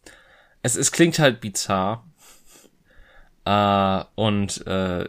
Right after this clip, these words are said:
es, es passt halt irgendwie nicht zusammen, aber ich könnte mir auch vorstellen, dass einfach die Bekannte meiner Tante, sehr witzig, wie sich das reimt,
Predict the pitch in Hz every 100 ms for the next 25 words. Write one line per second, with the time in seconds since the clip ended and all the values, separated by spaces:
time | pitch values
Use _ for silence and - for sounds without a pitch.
0 | - 113 - - - 123 127 - 113 -
1 | 107 98 98 - - 101 101 104 101 107
2 | - - - - - - 147 160 139 120
3 | 135 131 135 120 110 113 120 127 117 -
4 | - - - - - 120 117 113 117 123
5 | 131 120 113 104 113 117 131 147 151 _
6 | _ _ _ - 113 113 123 127 117 113
7 | 107 104 - 104 127 160